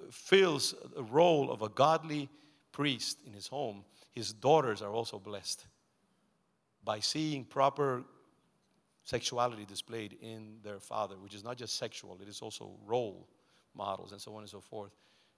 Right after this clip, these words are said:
And their femininity is, uh, buttressed, it is, uh, it is strengthened, just as the boys are as well. So believe me, there's huge amounts of, uh, benefit to be gained.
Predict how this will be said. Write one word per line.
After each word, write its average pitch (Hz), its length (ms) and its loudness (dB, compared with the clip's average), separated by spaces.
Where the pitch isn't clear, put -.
And 117 100 -4
their 120 80 4
femininity 127 640 0
is, 113 340 -6
uh, 104 240 -4
buttressed, 127 640 8
it 127 80 -2
is, 110 180 -2
uh, 101 200 -2
it 113 100 -2
is - 80 0
strengthened, 117 680 4
just 117 180 0
as 113 60 -4
the 113 100 -2
boys 120 400 4
are 98 260 -4
as 104 120 -10
well. 98 260 -2
So - 160 -16
believe 123 360 -2
me, 113 100 -8
there's 104 160 -8
huge 165 460 -2
amounts 127 320 -2
of, 104 180 -8
uh, 98 220 2
benefit 127 380 4
to 110 60 -12
be 104 320 -4
gained. 107 420 -2